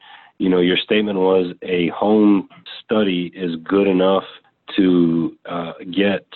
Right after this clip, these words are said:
C pap or an oral appliance. Yes, that is true, comma, however, they are not good enough to exclude a sleep apnea. So, uh, again, yes,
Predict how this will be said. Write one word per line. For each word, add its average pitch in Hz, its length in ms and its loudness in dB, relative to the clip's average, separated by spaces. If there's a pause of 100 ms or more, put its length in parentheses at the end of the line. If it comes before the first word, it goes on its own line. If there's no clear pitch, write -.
(120)
C 98 140 -2
pap 92 400 -6 (320)
or 87 560 2
an 87 100 -12
oral 92 360 2
appliance. 85 480 -4 (400)
Yes, 101 340 0
that 95 160 0
is 87 80 0 (180)
true, 87 280 0 (320)
comma, 98 540 -2
however, 95 680 0 (340)
they 92 180 -2
are 90 120 0
not 98 340 0
good 92 180 0
enough 92 240 0 (100)
to 87 160 -2
exclude - 1080 -4 (360)
a 85 60 -6 (120)
sleep 82 200 -6
apnea. - 400 -10 (300)
So, 85 320 2
uh, 85 340 -4
again, 92 300 0
yes, 95 280 0